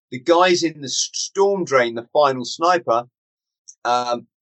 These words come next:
and that's why he shot J F K from the front. Gets even more bizarre when they, uh, tell you about swapping the president's body with a chap called J D Tippit,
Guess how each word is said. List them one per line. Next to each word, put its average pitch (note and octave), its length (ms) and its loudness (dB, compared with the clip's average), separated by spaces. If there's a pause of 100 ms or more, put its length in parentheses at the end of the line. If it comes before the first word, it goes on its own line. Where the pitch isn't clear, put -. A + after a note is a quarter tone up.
(100)
and A#2+ 120 -10
that's D3+ 260 -2
why C3+ 280 2 (180)
he C3 80 -18
shot - 340 -2
J B2+ 260 0
F B2 120 -12
K D3 200 0
from G#2+ 200 -16
the F#2 180 -16
front. A#2+ 280 -2 (800)
Gets - 360 4
even G3 440 -4
more D3+ 280 -8
bizarre C3+ 760 2 (560)
when C#3+ 260 -2
they, C#3+ 440 -2 (720)
uh, A#2 400 0 (680)
tell F3 340 4
you B2+ 240 -6
about B2+ 360 -2
swapping D#3+ 640 -4
the C3+ 80 -10
president's B2+ 720 -8 (100)
body C3 540 0 (440)
with B2+ 160 -12
a C3+ 60 -10
chap - 320 0
called C#3 240 -16
J D#3+ 320 -2
D C#3+ 260 -14
Tippit, A#3 480 0